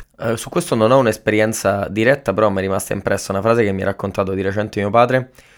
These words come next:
che praticamente quando fece il suo primo figlio andò dal dottore, dal me-, dal nostro medico di famiglia, e gli chiese: "Senta, ma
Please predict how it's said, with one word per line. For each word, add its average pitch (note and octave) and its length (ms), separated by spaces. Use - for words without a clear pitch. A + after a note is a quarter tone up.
che - 140
praticamente B2+ 300
quando A#2+ 240
fece A#2 160
il G#2+ 80
suo - 160
primo G2 200
figlio G2 680
andò G2+ 720
dal G2+ 220
dottore, G2+ 960
dal F#2+ 160
me-, G2+ 140
dal G2+ 120
nostro G#2 260
medico G#2 300
di G#2+ 80
famiglia, A2 540
e G#2 100
gli G#2 120
chiese: G2 260
"Senta, G2 260
ma F#2+ 260